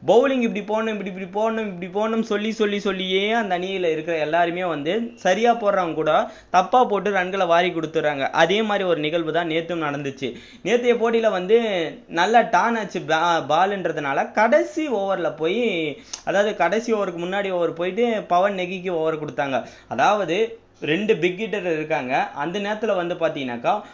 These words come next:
பால் எவ்வளவுதான் டேர்ன் ஆனாலும் கூட அவங்க பவரை யூஸ் பண்ணும் போது அது வந்து சிக்ஸுக்கு போகும். இதுக்கு கரெக்டான எக்ஸாம்பிள் என்னன்னாக்கா, பதினெட்டு புள்ளி ஒண்ணாவது பாலை போடும் போது அது நல்லா டேர்ன் ஆச்சு.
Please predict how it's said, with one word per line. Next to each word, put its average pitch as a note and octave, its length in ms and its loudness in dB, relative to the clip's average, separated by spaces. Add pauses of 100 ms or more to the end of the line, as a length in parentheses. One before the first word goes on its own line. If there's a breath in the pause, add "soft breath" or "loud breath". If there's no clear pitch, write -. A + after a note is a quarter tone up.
(140 loud breath)
பால் G3+ 280 6
எவ்வளவுதான் F#3 480 0
டேர்ன் F3+ 340 -2
ஆனாலும் E3 580 -2
கூட D#3+ 280 2
அவங்க E3+ 380 2
பவரை F#3+ 320 0
யூஸ் F#3 260 -4
பண்ணும் D#3 280 -4
போது C#3 240 -4
அது E3+ 220 -2
வந்து E3+ 540 0 (260 loud breath)
சிக்ஸுக்கு A3 360 -2
போகும். F3+ 240 0
இதுக்கு E3+ 360 -2
கரெக்டான G3 400 2
எக்ஸாம்பிள் F3+ 440 -4
என்னன்னாக்கா, D#3+ 420 0 (380 loud breath)
பதினெட்டு A#3 460 2
புள்ளி G3 280 -2
ஒண்ணாவது F#3 480 0
பாலை F3+ 200 4
போடும் F3 340 2
போது E3 180 0
அது G3+ 160 2
நல்லா E3 200 -2
டேர்ன் E3+ 320 0
ஆச்சு. C#3+ 280 -6